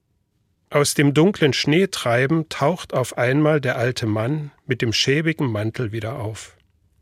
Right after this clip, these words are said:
Er bleibt neben Anna stehen. „Heute kommt kein Bus mehr“,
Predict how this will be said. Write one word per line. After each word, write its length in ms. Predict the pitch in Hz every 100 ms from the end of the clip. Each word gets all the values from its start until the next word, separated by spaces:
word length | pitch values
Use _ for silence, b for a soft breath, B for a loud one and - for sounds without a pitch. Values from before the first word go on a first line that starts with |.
| _ _ -
Er 140 | 113
bleibt 400 | 117 113 131 -
neben 280 | 120 127 139
Anna 300 | 139 131 139
stehen. 500 | - 127 123 101 95 _ _ _ _ _ _ _ _ b b b b b b -
„Heute 400 | 160 180 - 160
kommt 380 | - 143 139 -
kein 340 | 143 147 135
Bus 300 | 120 117 -
mehr“, 300 | 113 107 104